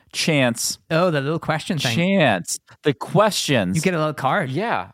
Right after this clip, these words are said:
Speaker 1: I could read the little card, but I think I want to do a, a different take on this, which is there's a lot of things in marketing that you just don't know if they're gonna work or not.
Speaker 2: Ah, what bets would you make?
Speaker 1: You know, you're taking a really high risk.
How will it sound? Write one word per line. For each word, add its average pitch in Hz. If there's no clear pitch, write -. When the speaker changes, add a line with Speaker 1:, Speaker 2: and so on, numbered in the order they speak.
Speaker 1:
I 139
could 262
read 220
the 160
little 147
card, 156
but 95
I 147
think 233
I 285
want 180
to 127
do 139
a, 151
a 127
different 139
take 139
on 104
this, 95
which 110
is 98
there's 135
a 160
lot 190
of 302
things 165
in 117
marketing 120
that 95
you 101
just -
don't -
know 113
if 107
they're 104
gonna 92
work 87
or 113
not. 113
Speaker 2:
Ah, 117
what 135
bets 123
would 131
you 113
make? 110
Speaker 1:
You 123
know, 135
you're 131
taking 170
a 131
really 147
high 131
risk. 113